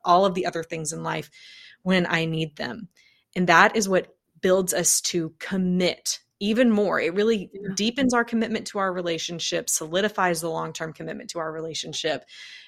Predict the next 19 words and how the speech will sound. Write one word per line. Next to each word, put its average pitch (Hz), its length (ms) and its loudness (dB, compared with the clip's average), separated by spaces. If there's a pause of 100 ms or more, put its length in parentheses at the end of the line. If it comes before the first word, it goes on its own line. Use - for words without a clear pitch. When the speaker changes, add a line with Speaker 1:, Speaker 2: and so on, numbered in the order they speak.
(140)
Speaker 1:
when 180 360 4
we 185 180 2
know 175 600 2
that 175 140 -6
the 180 60 -12
person 170 360 -2
that 165 100 -4
we're 165 140 -4
married 160 320 -2
to 160 440 -4 (300)
will, 190 440 0
when 175 120 -4
they're 170 160 0
going 175 220 -2
to 170 60 -2
be 175 260 -2
there 165 160 -4
for - 160 -6
us. - 240 -4